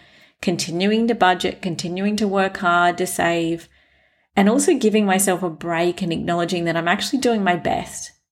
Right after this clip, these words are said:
So this is so important. So that was me looking at a frustration that I had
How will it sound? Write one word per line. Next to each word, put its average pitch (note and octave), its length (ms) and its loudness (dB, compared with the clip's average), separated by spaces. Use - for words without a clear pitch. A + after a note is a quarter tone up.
So - 160 0
this G#3+ 200 4
is B3+ 140 0
so F#3+ 140 -2
important. F#3 640 -6
So - 140 0
that A3 220 2
was C4+ 160 0
me G#3 300 4
looking G3 360 2
at F#3 60 2
a G3 100 -4
frustration F#3+ 580 -2
that G#3 100 -2
I G#3 40 0
had F3 680 -2